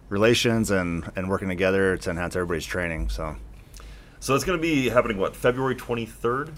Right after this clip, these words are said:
Speaker 1: Correct.
Speaker 2: believe? Uh, February twenty-third. It'll be in the afternoon,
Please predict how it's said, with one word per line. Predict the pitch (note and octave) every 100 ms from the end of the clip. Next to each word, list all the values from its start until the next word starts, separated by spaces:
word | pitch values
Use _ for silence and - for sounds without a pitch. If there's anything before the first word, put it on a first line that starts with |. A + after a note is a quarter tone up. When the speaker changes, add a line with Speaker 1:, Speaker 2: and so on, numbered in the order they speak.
| -
Speaker 1:
Correct. | - F2+ E2
Speaker 2:
believe? | C#3+ C3+ -
Uh, | -
February | - G#2+ A#2
twenty-third. | A#2+ B2 A#2 G2+
It'll | G2
be | G#2+
in |
the | A#2
afternoon, | A#2+ - B2 A#2 A2+